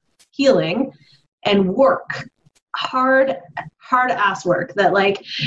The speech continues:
to the point where, like, there was times where I couldn't leave my bed for days 'cause it was so overwhelming, right? That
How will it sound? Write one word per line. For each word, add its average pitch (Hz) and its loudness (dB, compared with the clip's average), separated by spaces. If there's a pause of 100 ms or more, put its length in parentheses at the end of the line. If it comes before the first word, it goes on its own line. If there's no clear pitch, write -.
(180)
to 269 2
the 262 6
point 269 2
where, 233 -2
like, 214 0
there 220 0
was 214 2
times 220 -2
where 202 0
I 233 0
couldn't 220 -2
leave 220 2
my 202 2
bed 196 0
for 185 2
days 160 2
'cause 180 2
it 175 2
was 180 -2
so 175 4
overwhelming, 160 0
right? 214 0 (640)
That 226 0